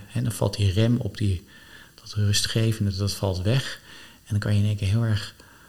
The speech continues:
geagiteerd zijn, snel geprikkeld, snel geïrriteerd. Eh, mensen kunnen trillen, ze kunnen spierkrampen krijgen, hun angst kan toenemen. Maar wat je ook vaak ziet is zweten.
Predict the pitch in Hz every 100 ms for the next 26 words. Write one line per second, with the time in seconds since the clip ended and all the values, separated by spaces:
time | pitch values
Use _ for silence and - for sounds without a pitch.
0 | - - - - - 107 131 117 - 92
1 | 90 - 123 123 - - 110 110 110 101
2 | - - 113 117 - 107 104 - 104 95
3 | 95 95 - - - _ _ _ - 98
4 | 107 104 - 104 104 - 104 98 98 101
5 | - 107 104 - 123 113 - 101 98 -
6 | - 95 95 - 98 85 98 - 123 -
7 | - 110 101 104 98 92 95 101 - _
8 | _ _ - - - - - _ - 107
9 | 101 101 - 107 104 104 - 113 110 110
10 | - 104 - 104 101 101 101 104 107